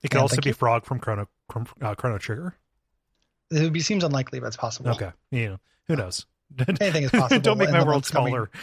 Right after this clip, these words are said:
Speaker 1: Don't make my world smaller and less magical. <laughs>
Speaker 2: Yeah, anything is possible on Years with Halloween.
Speaker 1: Yes. <laughs>
Speaker 2: Um,
Speaker 1: Uh, big thanks to Dave G.
Speaker 2: Thanks, Dave.
Speaker 1: Yeah.
Speaker 2: Thank you very much. And, uh, finally, big thanks to,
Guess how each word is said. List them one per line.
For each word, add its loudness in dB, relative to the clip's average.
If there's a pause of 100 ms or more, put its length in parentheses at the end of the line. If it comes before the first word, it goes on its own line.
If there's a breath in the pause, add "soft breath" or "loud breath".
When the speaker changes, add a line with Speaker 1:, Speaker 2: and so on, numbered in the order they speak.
(140 loud breath)
Speaker 1:
Don't 2
make 0
my 4
world 2
smaller -2
and -6
less -6
magical. -8
<laughs> -6
Speaker 2:
Yeah, 2
anything 0
is 0
possible -2
on 2
Years 2
with -6
Halloween. -6 (160)
Speaker 1:
Yes. -6 (240)
<laughs> -4
Speaker 2:
Um, -6 (640 loud breath)
Speaker 1:
Uh, 0 (180)
big 0
thanks -4
to -6
Dave 0
G. -4 (1300)
Speaker 2:
Thanks, 0
Dave. -2 (100)
Speaker 1:
Yeah. 0 (440)
Speaker 2:
Thank -2
you -2
very 2
much. -4 (400 loud breath)
And, 2
uh, 2
finally, 0
big -4
thanks -4
to, -2